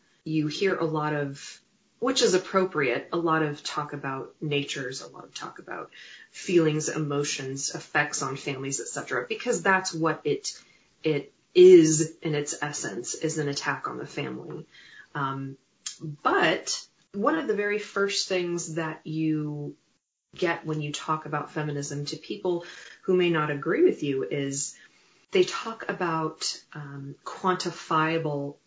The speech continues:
extraneous issues. Uh, and what I mean by that is the pay gap,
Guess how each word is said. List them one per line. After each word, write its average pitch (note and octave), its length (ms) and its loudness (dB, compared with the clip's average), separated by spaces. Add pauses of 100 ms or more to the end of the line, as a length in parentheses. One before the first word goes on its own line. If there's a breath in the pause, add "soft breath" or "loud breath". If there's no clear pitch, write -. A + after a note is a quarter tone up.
(100)
extraneous D3 840 -2
issues. - 640 -6 (960)
Uh, C#3 260 -6
and E3 140 0
what D#3+ 100 4
I D#3+ 60 4
mean D#3+ 140 0
by D3 140 0
that C#3 180 -4
is C#3+ 240 -6 (340 loud breath)
the B2+ 560 -10
pay A#3 340 6
gap, F#3+ 540 0